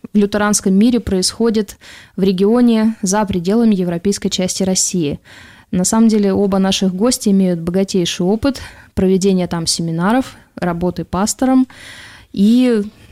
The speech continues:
начиналось всё с тех времён, когда ещё в Новосаратовке студентов дневного отделения неизбежно посылали на практику в Омск, <laughs> в общины Краснода-, Красноярского края,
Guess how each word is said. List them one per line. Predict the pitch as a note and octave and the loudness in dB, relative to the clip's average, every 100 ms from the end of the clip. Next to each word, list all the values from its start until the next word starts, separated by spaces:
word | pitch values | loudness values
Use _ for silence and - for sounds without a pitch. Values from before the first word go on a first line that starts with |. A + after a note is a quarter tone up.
| _ | _
начиналось | F#3+ F#3+ F#3+ F#3+ F#3 A3+ B3+ - | -2 0 0 0 0 2 0 0
всё | - B3 A#3 A3 | -2 0 0 0
с | - | -2
тех | - G#3+ - | -2 -2 0
времён, | G3 F#3+ A3 | 0 2 2
когда | A3 F3+ F#3+ | 0 -2 0
ещё | F#3 - F#3+ F3 | 0 -2 -2 -2
в | E3+ | -2
Новосаратовке | E3+ E3+ F3+ G#3 B3+ - | -4 -4 -4 -2 -2 -4
студентов | G#3+ F3 F#3+ F#3 D#3+ | -6 -2 -2 -2 -2
дневного | E3+ E3+ E3 | -2 0 0
отделения | D#3+ E3 F#3 B3 B3 A#3+ - - - | -2 0 4 4 4 0 -6 -8 0
неизбежно | A3+ G3+ G3+ D4+ D#4+ | 2 4 2 2 2
посылали | B3+ - G3+ A3+ | 0 0 2 4
на | B3 | 4
практику | A#3 G#3+ A3+ G#3 F#3 | 4 0 -2 -2 -2
в | F#3 | 0
Омск, | A3 D4 D#4 - - - | 2 2 0 -4 -14 -18
<laughs> | - F#4 C4 | -14 -12 -4
в | G#3 | -2
общины | G#3 - B3 B3+ A3+ F#3+ F#3+ | -2 -2 2 2 2 0 -2
Краснода-, | F#3 - F3+ F3 F#3+ | -6 -4 -4 -2 -2
Красноярского | F#3+ G3 G3+ A3+ C4 - A#3+ | 0 0 2 2 0 0 -2
края, | A#3 A#3 A3+ A3 | 0 0 2 0